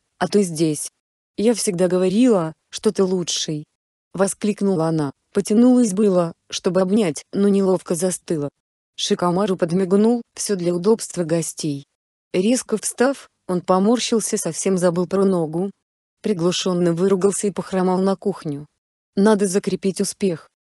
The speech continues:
воодушевленно воскликнул Шикадай. Они с Наджином сидели в беседке, куда сбежали, как только Шикомару снял майку. "Мешать родителям не стоит, не маленькие,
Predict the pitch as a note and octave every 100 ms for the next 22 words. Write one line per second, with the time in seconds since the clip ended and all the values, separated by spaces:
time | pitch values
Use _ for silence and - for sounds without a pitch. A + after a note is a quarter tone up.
0 | _ - E3+ E3+ F#3 G3+ G3 F#3+ F#3+ G3
1 | G3+ - - G#3 G3+ F#3+ - F#3+ - F#3
2 | F3 E3 D3+ - _ _ _ - F#3 G3+
3 | G#3+ - G3+ G3 G3+ A#3 G3+ - F#3 G3+
4 | G#3+ F3 E3 F3 B3 - G3+ - _ -
5 | F#3 C4 G#3 G#3 F#3+ G3 G3+ F#3 B3 A3
6 | G#3+ - G#3 F3 F3 G#3 F#3 G3+ G3 G3+
7 | F#3+ D#3+ D3+ D#3+ D#3 _ _ _ _ G#3+
8 | A3 - G#3+ - G#3 G3+ G#3+ G3+ G3 G3+
9 | G3+ F#3 - A3+ G#3+ - - G3 F#3+ F#3+
10 | G3+ F#3+ F#3 E3